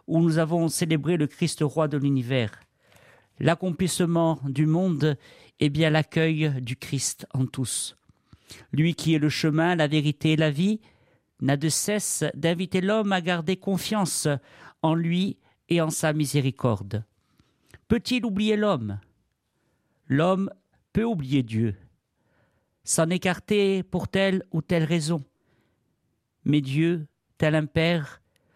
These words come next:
court à la recherche d'un cœur ouvert à son appel,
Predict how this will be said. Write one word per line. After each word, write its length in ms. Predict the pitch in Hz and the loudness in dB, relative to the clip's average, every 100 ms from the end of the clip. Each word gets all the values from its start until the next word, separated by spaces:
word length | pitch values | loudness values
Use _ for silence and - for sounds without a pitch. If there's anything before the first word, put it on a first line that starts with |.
| _ | _
court 360 | - 185 190 170 | -4 0 0 2
à 80 | 170 | 2
la 80 | 165 | 2
recherche 520 | 160 - 175 170 165 | 0 0 0 2 0
d'un 240 | 151 156 | 0 0
cœur 280 | 151 165 147 | 0 -2 0
ouvert 340 | 143 139 147 | -2 0 0
à 80 | 135 | 0
son 220 | 131 143 | 0 2
appel, 500 | 139 131 135 127 117 | 0 2 0 0 -2